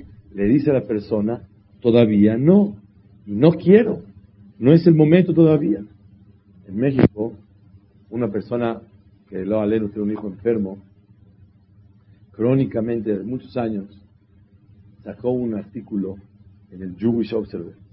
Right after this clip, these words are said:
una revista de Agudat Israel, Estados Unidos. Y en esa revista, me la enseñaron, nomás impresionante, un mexicano, dice que cuando llegó Rosh Hashanah, le dijo a Kadosh Baruj Hu,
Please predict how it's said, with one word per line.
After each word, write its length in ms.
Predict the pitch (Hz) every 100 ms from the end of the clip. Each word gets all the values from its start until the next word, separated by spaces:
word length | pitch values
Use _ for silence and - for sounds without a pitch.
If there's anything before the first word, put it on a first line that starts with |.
| _ _ _ _ -
una 160 | 135
revista 460 | 117 110 117 120 107
de 80 | 95
Agudat 240 | 98 104
Israel, 300 | 104 - 107
Estados 300 | 101 101 98
Unidos. 280 | 101 98 - - - _ _ _ _ - _ _ _
Y 60 | 95
en 80 | 117
esa 180 | 123
revista, 600 | 117 107 117 113 107 104 104 - _ _ _ _ 92
me 80 | 90
la 80 |
enseñaron, 540 | 92 90 92 117 120 107
nomás 340 | 90 104 104
impresionante, 600 | 107 92 92 101 107 110 101
un 120 | 123
mexicano, 500 | 120 104 95 110 101 - _ _ _ _ _ _ - - _ _ _ _
dice 160 | 104 117
que 120 | 110
cuando 220 | 104 101
llegó 240 | 101 98 131
Rosh 200 | 135 113
Hashanah, 500 | 107 104 123 117 107 - _ _ _ -
le 80 | 98
dijo 220 | 117 117
a 40 |
Kadosh 280 | 104 98 113
Baruj 260 | 107 98 104
Hu, 160 | 113